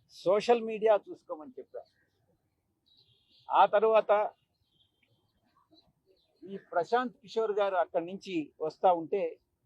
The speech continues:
ఆయన మనకు కన్సల్టెంట్గా ఉన్నప్పుడు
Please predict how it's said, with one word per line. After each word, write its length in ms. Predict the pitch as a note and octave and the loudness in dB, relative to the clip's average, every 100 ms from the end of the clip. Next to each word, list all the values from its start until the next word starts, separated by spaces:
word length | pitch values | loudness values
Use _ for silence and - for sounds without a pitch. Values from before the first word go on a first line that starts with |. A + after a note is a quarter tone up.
| _ _ _ _ _ _ _ _ _ _ - | _ _ _ _ _ _ _ _ _ _ -6
ఆయన 280 | E3 G3 G3+ | -2 0 -2
మనకు 320 | G3 G3 - E3+ D#3+ | -8 -8 -10 -10 -6
కన్సల్టెంట్గా 680 | F3 G3 G#3 G3+ F#3 F#3 | -6 -4 -4 -6 -4 -2
ఉన్నప్పుడు 440 | F3 E3 F3+ F3+ | 0 -2 -8 -2